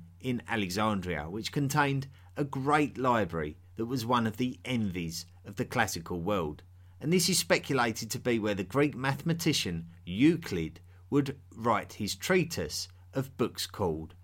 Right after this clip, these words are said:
Elements, and that would tackle geometric issues. This would be just the beginning of many great scholarly achievements of the new city and the new regime. Alexandria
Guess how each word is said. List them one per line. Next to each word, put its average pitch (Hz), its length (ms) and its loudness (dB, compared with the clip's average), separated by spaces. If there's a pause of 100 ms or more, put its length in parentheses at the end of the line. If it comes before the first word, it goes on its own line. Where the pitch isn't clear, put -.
(280)
Elements, 87 680 0 (600)
and 113 160 -2
that - 120 0
would 131 180 -2
tackle 92 520 -2 (320)
geometric 98 800 -2
issues. 82 520 -6 (1040)
This 175 220 0
would 202 180 6
be 107 220 2
just 120 260 -2
the 139 80 0
beginning 113 600 2 (260)
of 120 160 -2
many 143 420 4
great 107 320 0
scholarly 117 520 2
achievements 95 720 0 (280)
of 127 140 -6
the 175 100 4
new 139 240 6
city 151 640 0 (480)
and 117 160 0
the 127 60 2
new 104 280 4
regime. 82 500 0 (1300)
Alexandria 139 800 4